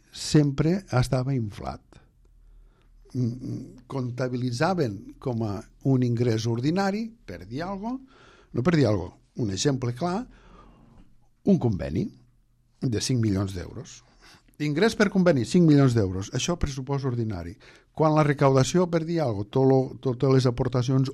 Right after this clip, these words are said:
ordinàries, entre cometes, eren set o vuit milions d'euros, li sumaven tots los convenis com una aportació ordinària i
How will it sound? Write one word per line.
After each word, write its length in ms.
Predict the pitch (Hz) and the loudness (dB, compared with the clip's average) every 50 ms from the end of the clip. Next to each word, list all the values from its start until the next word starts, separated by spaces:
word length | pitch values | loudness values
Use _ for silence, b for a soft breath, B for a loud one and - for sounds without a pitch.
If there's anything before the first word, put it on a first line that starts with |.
| - | -6
ordinàries, 640 | - 135 135 123 120 127 135 131 123 117 110 107 107 | -4 -4 -4 -2 -4 -4 -2 -2 -2 -4 -6 -6 -4
entre 300 | 120 117 110 117 120 120 123 | -4 -4 -4 -4 -6 -6 -4
cometes, 600 | 120 113 120 131 113 110 101 98 95 98 - - B B B B B B B B | -4 -4 -2 -2 -4 -4 -6 -6 -6 -6 -8 -10 B B B B B B B B
eren 340 | - 104 110 120 120 113 110 | -8 -6 -4 -2 -2 -2 -2
set 260 | - - 113 107 117 | -2 -2 -2 0 0
o 80 | 120 117 | 0 2
vuit 160 | 117 117 110 | 2 2 0
milions 560 | 113 113 113 110 117 120 113 110 107 104 104 | 0 -2 0 0 0 0 0 -2 -4 -6 -4
d'euros, 760 | 107 110 117 135 170 214 208 190 202 240 262 - - - - - _ b b b b b b b b b b b b b _ _ _ _ | -4 -2 0 0 0 0 0 0 0 -2 -2 -4 -8 -18 -20 -20 _ b b b b b b b b b b b b b _ _ _ _
li 200 | 135 135 139 143 139 | -2 0 0 0 0
sumaven 480 | - 135 131 139 143 156 165 165 156 | 0 0 2 4 4 4 4 2 2
tots 280 | 135 - 151 135 - 127 | 4 2 2 2 2 0
los 240 | 131 135 135 135 - - | 2 2 2 0 -2 -2
convenis 560 | 131 127 131 135 160 175 165 135 117 110 - | 0 0 2 2 2 2 2 0 -2 -2 -4
com 280 | - - 131 135 139 | -6 0 2 6 6
una 200 | 143 160 160 151 | 6 6 6 4
aportació 640 | 143 - 143 135 - 127 117 123 - - 139 139 139 120 104 92 98 - b b b b b b b b b b - - | 2 0 -4 -6 -4 -6 -6 -6 -6 -6 -4 -4 -4 -4 -6 -8 -12 -18 b b b b b b b b b b -20 -16
ordinària 760 | 98 95 95 104 123 123 156 180 208 208 202 202 208 240 269 269 B B B B B B B _ _ | -16 -14 -12 -8 -8 -6 -4 -4 -4 -4 -4 -4 -4 -4 -6 -6 B B B B B B B _ _
i 160 | 156 151 156 | -2 0 0